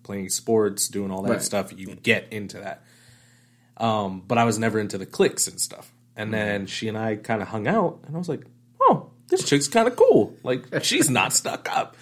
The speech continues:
Speaker 1: So that's why I guess I really like Marin, 'cause,
Speaker 2: Right.
Speaker 1: like, I kinda have that real world tie. I'm like,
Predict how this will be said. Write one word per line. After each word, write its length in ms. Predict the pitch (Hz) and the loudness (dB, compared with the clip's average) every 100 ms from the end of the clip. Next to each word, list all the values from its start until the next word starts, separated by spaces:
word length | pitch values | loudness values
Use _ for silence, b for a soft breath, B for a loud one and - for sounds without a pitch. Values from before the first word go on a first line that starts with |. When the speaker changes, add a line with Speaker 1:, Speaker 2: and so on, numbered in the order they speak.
| B B B | B B B
Speaker 1:
So 160 | 156 156 | 4 6
that's 240 | 165 165 | 6 2
why 400 | 117 123 135 127 | 2 4 6 4
I 60 | 104 | 2
guess 280 | 107 117 110 | 0 0 0
I 80 | |
really 480 | 101 95 107 113 110 | -4 0 4 6 6
like 400 | 98 101 120 127 | 4 6 4 4
Marin, 500 | 151 156 175 185 202 | 6 8 10 8 4
'cause, 220 | 196 120 | 2 2
Speaker 2:
Right. 180 | 107 101 | 2 -2
Speaker 1:
like, 60 | - | -6
I 100 | 107 | -8
kinda 420 | - - 120 123 123 | -8 -2 0 0 0
have 220 | 131 120 | 0 0
that 220 | 120 107 | 0 -2
real 340 | 101 110 123 117 | -2 4 6 6
world 600 | 110 113 120 127 123 - | 6 6 4 2 -2 -8
tie. 380 | - 113 131 165 | 0 4 4 2
I'm 180 | 170 | 0
like, 160 | 165 | -2